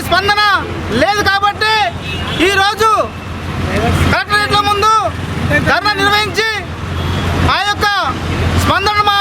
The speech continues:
యొక్క ధర్మ సమాజ్ పార్టీ స్పందనను, ఈ యొక్క డిమాండ్లను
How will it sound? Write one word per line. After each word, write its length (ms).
యొక్క 160
ధర్మ 240
సమాజ్ 260
పార్టీ 160
స్పందనను, 520
ఈ 60
యొక్క 140
డిమాండ్లను 500